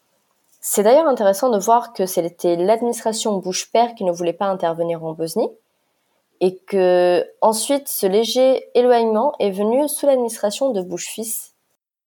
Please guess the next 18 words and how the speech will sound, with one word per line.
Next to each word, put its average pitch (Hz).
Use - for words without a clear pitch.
Guillaume 277
Parmentier 220
en 208
analyse 202
du 190
fait 233
que 196
les 175
États-Unis, 208
malgré 247
la 226
solidarité 190
de 175
l'otan 180
avec 175
l'article 170
cinq, 196
euh, 170